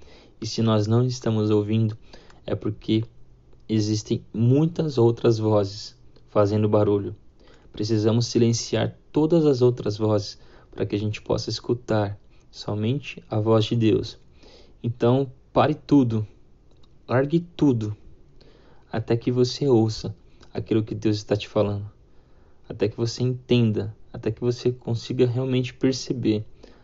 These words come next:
aquilo que Deus está falando ao seu coração. Lá em Isaías capítulo trinta, existe uma promessa de Deus para Sião, que ele diz exatamente assim:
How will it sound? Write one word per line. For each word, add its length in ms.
aquilo 300
que 100
Deus 200
está 180
falando 300
ao 60
seu 160
coração. 600
Lá 160
em 100
Isaías 480
capítulo 560
trinta, 460
existe 360
uma 160
promessa 680
de 120
Deus 280
para 200
Sião, 440
que 600
ele 180
diz 200
exatamente 640
assim: 340